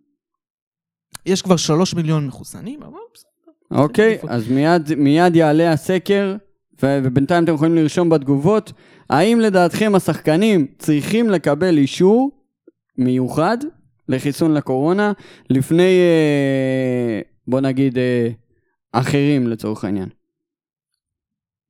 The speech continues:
Speaker 1: יאללה.
Speaker 2: מה אתה חושב, אור?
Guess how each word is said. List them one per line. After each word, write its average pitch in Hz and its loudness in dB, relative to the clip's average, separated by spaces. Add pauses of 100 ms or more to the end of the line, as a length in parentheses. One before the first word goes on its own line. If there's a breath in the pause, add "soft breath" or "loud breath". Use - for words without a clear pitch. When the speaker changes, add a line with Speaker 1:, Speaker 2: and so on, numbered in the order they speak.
(640 soft breath)
Speaker 1:
יאללה. 247 -8 (1000)
Speaker 2:
מה 131 4
אתה 147 0
חושב, 135 0
אור? 147 0